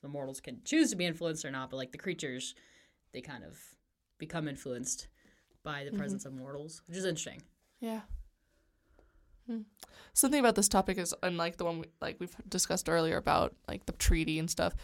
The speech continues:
Speaker 2: it just, um, reminded me of, like, the scene in Percy Jackson where Chiron's talking to Percy, like, "Mortal, im-,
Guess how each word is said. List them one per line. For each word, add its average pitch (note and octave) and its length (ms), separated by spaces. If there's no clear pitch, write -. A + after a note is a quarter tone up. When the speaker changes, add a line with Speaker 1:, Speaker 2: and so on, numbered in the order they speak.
Speaker 2:
it F#3 100
just, G3+ 240
um, F3 180
reminded E3 280
me D#3+ 100
of, - 120
like, - 220
the F#3 80
scene E3 300
in D#3+ 120
Percy F#3 360
Jackson E3 480
where E3 280
Chiron's F#3 400
talking F#3 280
to E3+ 40
Percy, E3+ 520
like, - 220
"Mortal, C4 640
im-, B3 180